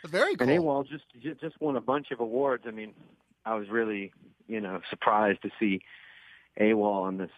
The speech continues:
Speaker 2: this Christian website w-, beat out, like, Lauren Daigle and For King and Country and,
Speaker 1: <laughs>
Speaker 2: and Toby and all these people as, like, the best record of the year and
Speaker 1: Wow.
Speaker 2: all of this stuff. So, you know,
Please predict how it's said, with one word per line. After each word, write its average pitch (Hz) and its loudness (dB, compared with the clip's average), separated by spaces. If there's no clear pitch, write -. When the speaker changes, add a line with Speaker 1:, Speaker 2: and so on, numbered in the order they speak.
Speaker 2:
this 98 -10
Christian 98 -6
website 95 0
w-, 95 -4
beat 107 0
out, 98 0
like, 92 -6
Lauren 95 -2
Daigle 98 0
and 85 -6
For - -6
King 101 -2
and 90 -4
Country 98 0
and, - -2
Speaker 1:
<laughs> - -10
Speaker 2:
and - -6
Toby 113 0
and 101 0
all 107 4
these 101 -8
people 110 -4
as, 92 -2
like, 98 -4
the 95 -8
best 95 -2
record 101 -2
of 87 -6
the 92 -8
year 98 0
and 85 -8
Speaker 1:
Wow. 170 -12
Speaker 2:
all 175 2
of 135 0
this 117 -2
stuff. 120 -2
So, 131 -2
you 147 0
know, 120 0